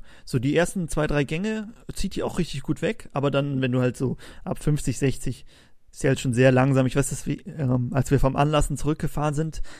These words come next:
Jakob mit der D T hundertfünfundzwanzig und ich mit meiner Husaberg, das war schon anstrengend, immer mal ein bisschen zu warten. Also anstrengend nicht, aber man musste schon oft warten, dass der Jakob dann auch mal die Berge hinterher kam. Aber die Husaberg hat halt auch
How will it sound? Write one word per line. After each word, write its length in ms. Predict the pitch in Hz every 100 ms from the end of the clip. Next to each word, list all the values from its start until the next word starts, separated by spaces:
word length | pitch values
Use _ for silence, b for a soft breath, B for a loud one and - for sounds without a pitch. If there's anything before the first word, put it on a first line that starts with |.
| B
Jakob 260 | - 139 143
mit 120 | 131
der 160 | 143 131
D 140 | 139
T 100 | 135
hundertfünfundzwanzig 720 | 135 139 135 131 139 143 151
und 60 | 143
ich 120 | -
mit 140 | 135 135
meiner 240 | 127 131
Husaberg, 580 | 127 120 139 135 139 - B B B B B - -
das 220 | 147 180
war 100 | 233
schon 140 | 170
anstrengend, 480 | 147 175 - 139 135
immer 180 | 143 139
mal 140 | 135
ein 40 | 135
bisschen 220 | 143 131
zu 160 | 139 120
warten. 320 | 123 143 190
Also 240 | 151 143
anstrengend 440 | 123 143 - 262 -
nicht, 260 | 123 -
aber 140 | 117 -
man 140 | 127
musste 220 | 151 -
schon 180 | 110 139
oft 220 | 135 - 139
warten, 340 | 127 - 117 b b b -
dass 160 | 127 -
der 80 |
Jakob 240 | 127 127 117
dann 100 | -
auch 140 | 139
mal 100 | 135
die 80 | 120
Berge 320 | 110 131 131
hinterher 420 | 123 117 131 123
kam. 320 | 135 - - 226
Aber 180 | 135 123
die 240 | 139 - - _ _ -
Husaberg 420 | 127 143 131 123
hat 140 | - 123
halt 160 | -
auch 180 | 131